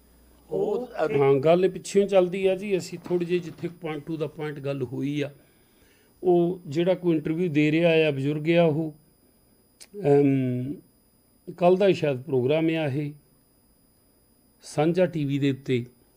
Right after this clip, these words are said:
Speaker 3: ਤੇ ਉਹ ਹੁਣ ਇੱਥੇ ਉਹਦਾ ਨਾਂ ਤਾਂ, ਬਜ਼ੁਰਗ ਦਾ ਨਾਂ ਤਾਂ ਸ਼ਾਇਦ ਡਾਕਟਰ ਗੁਰਨਾਮ ਸਿੰਘ ਆ। ਹਾਂਜੀ, ਗੁਰਨਾਮ ਸਿੰਘ ਸੰਘੇੜਾ ਆ ਕੋਈ, ਉਹਨੇ ਕਿਤਾਬ ਲਿਖੀ ਆ।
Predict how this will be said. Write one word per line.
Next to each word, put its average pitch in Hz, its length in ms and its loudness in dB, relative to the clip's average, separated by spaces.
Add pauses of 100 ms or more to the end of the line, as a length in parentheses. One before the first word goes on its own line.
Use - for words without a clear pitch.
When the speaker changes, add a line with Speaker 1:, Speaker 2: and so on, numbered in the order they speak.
(1200)
Speaker 3:
ਤੇ 147 600 2 (180)
ਉਹ 156 240 -4
ਹੁਣ 139 240 -2 (200)
ਇੱਥੇ 151 420 -6
ਉਹਦਾ 156 260 0
ਨਾਂ 139 240 2
ਤਾਂ, 131 140 -8
ਬਜ਼ੁਰਗ 131 380 -6
ਦਾ 139 100 -2
ਨਾਂ 131 180 -2
ਤਾਂ 127 280 -6 (480)
ਸ਼ਾਇਦ 139 360 -4
ਡਾਕਟਰ 127 400 -6
ਗੁਰਨਾਮ 123 420 -8
ਸਿੰਘ 156 380 -8
ਆ। 143 80 -8 (220)
ਹਾਂਜੀ, 127 280 2 (400)
ਗੁਰਨਾਮ 165 460 4
ਸਿੰਘ 190 240 -2
ਸੰਘੇੜਾ 147 640 0
ਆ 104 40 -6
ਕੋਈ, 104 260 -16 (680)
ਉਹਨੇ 175 220 4
ਕਿਤਾਬ 147 340 2
ਲਿਖੀ 170 380 -2
ਆ। 170 200 -2